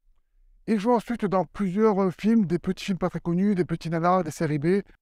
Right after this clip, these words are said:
et des petits rôles dans des petites séries. Ensuite, nous avons Joe Manganiello, et là aussi, j'étais embêté comme pour Yasmine, parce que, euh, il y a beaucoup de photos torse nu de lui, et vous allez comprendre.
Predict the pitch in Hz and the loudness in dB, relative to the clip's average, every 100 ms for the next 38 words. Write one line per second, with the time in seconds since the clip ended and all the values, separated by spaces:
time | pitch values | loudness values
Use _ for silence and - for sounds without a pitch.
0 | _ - 208 208 180 190 - 175 214 185 | _ 0 2 2 0 -4 -2 0 0 0
1 | 170 180 180 190 - 160 131 _ _ _ | -4 -6 -8 -8 -4 -4 -6 _ _ _
2 | _ 185 196 277 240 214 202 196 254 233 | _ -4 0 2 2 0 -2 0 2 2
3 | 214 202 202 262 190 190 180 254 214 175 | 2 2 2 2 2 2 0 0 0 0
4 | 170 170 202 165 135 151 151 135 233 233 | -2 -2 -2 -4 -4 0 0 0 -2 -4
5 | 151 - 202 170 139 _ _ _ _ 143 | -4 -2 -2 -2 -4 _ _ _ _ -2
6 | 151 202 233 196 - 180 202 180 175 - | 0 0 0 -2 -2 -2 -2 -2 -2 -2
7 | 156 160 139 143 233 220 175 226 165 143 | -4 -2 -2 2 2 2 2 2 2 0
8 | 165 202 156 - 117 | 0 0 -2 -6 -12